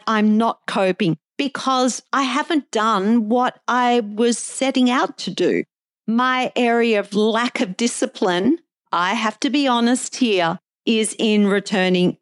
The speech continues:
people's calls or responding to text messages or emails. I'm so bad at it. Sometimes it takes me days. I don't enjoy doing this at all.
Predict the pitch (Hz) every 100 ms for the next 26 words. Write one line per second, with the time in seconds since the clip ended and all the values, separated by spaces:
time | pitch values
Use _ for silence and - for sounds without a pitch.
0 | - 240 214 - 190 190 - 226 170 156
1 | 170 - 220 233 226 262 - 202 202 208
2 | 214 214 - 202 240 - - 214 185 -
3 | 208 202 190 - 208 196 - 190 190 180
4 | 160 165 - _ _ _ 285 294 226 -
5 | - 277 226 220 - 190 180 190 196 120
6 | - - - _ _ - - 320 311 294
7 | - 254 233 214 - 233 - - 240 233
8 | - 220 208 185 - 190 202 196 156 123
9 | - - _ _ _ - 220 208 - -
10 | 202 196 190 - 214 202 202 190 196 185
11 | - 185 196 190 190 190 - 190 196 190
12 | 202 165 143 - 165